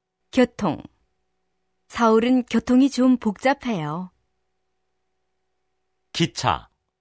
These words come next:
Speaker 2: 서울역에서 기차를 타고 부산에 갔어요.
Speaker 1: 내리다. 버스에서 내려서 십 분 정도 걸어오세요.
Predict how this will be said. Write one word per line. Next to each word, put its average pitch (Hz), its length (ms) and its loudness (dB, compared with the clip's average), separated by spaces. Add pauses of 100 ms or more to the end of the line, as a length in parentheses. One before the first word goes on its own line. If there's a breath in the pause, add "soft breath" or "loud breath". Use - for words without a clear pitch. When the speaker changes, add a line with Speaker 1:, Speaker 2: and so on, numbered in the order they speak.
(840)
Speaker 2:
서울역에서 190 800 4
기차를 160 480 2
타고 147 420 0
부산에 139 360 0
갔어요. 95 480 -2 (2250)
Speaker 1:
내리다. 202 640 0 (1120)
버스에서 302 540 4
내려서 247 540 2
십 - 240 -6
분 349 180 0
정도 226 300 0
걸어오세요. 175 920 -4